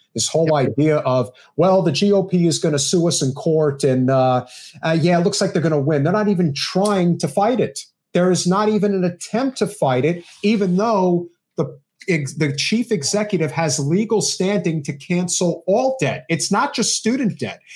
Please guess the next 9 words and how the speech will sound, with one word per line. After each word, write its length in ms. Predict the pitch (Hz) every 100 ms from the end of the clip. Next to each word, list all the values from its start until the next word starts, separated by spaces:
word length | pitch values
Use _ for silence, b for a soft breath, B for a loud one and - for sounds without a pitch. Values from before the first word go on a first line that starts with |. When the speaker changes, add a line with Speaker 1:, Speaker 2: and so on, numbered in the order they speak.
| B
Speaker 1:
He 100 | 240
could 180 | 269 -
cancel 480 | 226 226 - 214 185
medical 540 | 220 311 311 226 143
debt 260 | 175 151 -
tomorrow, 400 | 143 143 151 156
which 180 | 185
is 140 | 180 151
ins-, 480 | 180 - - -